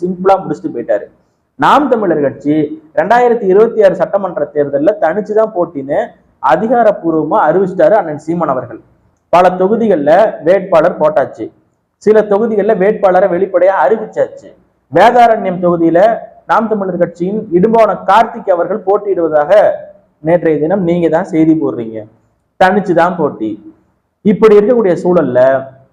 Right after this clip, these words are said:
இன்றைய தினம் அண்ணன் சீமான் அவர்கள் நிர்மலா சீதாராமன் அவர்களை சந்திச்சார் அப்படின்னு செய்தி போடுவதன் மூலமாக இவர்கள் சொல்ல வருவது, மக்கள் மத்தியில் கட்டமைக்க நினைப்பது என்னவென்றால், அதிமுக,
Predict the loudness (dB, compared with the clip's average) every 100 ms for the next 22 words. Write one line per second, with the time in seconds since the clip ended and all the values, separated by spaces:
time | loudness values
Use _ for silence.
0 | _ _ _ -2 0 2 2 2 0 0
1 | -2 -4 -2 0 0 -2 -2 -2 0 -2
2 | -2 -2 -2 -2 -2 -4 -4 -4 -4 -4
3 | -2 2 2 0 -4 -6 -8 -10 -2 0
4 | 0 -4 -2 0 0 -4 -2 -2 0 -2
5 | -2 -2 -2 -2 -2 -2 0 0 0 0
6 | 0 0 0 -2 -4 _ -4 -2 0 0
7 | 0 -2 -4 -4 -4 -2 -2 -2 -4 -6
8 | -6 -4 -2 -2 0 -2 -2 0 0 0
9 | -4 -16 _ _ _ _ _ _ _ _
10 | _ 2 2 2 -2 -2 2 0 0